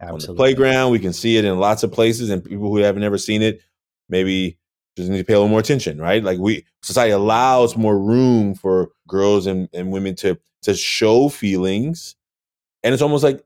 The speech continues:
Speaker 1: oh, it's short of any w-, other words I can find right now. It's kinda like, oh, it's, it's a, it's, it's, it's accepted.
Speaker 2: It is accepted.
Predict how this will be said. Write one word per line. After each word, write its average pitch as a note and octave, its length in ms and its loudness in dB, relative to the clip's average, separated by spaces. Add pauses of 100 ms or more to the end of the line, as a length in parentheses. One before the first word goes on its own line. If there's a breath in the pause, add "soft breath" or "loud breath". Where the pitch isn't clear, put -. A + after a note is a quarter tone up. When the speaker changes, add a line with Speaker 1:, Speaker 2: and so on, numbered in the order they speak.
(140)
Speaker 1:
oh, C#3+ 340 2
it's B2 280 -12
short C#3 240 4
of A2 200 2
any A#2+ 180 2
w-, A2+ 180 4
other A2+ 140 2
words A2 320 4 (340)
I G2 60 -6
can G2 100 -8
find C#3 240 0
right A#2 140 2
now. G#2 200 0 (180 soft breath)
It's A#2 120 -8
kinda D3+ 140 2
like, D3 220 2 (200)
oh, G3 160 4
it's, E3 340 0 (280)
it's E3 160 -8
a, - 160 -4
it's, E3+ 160 -8
it's, E3+ 160 -2
it's G#3 260 0
accepted. F#3+ 500 -4 (220)
Speaker 2:
It A2 100 -6
is G#3 200 -2
accepted. - 520 -10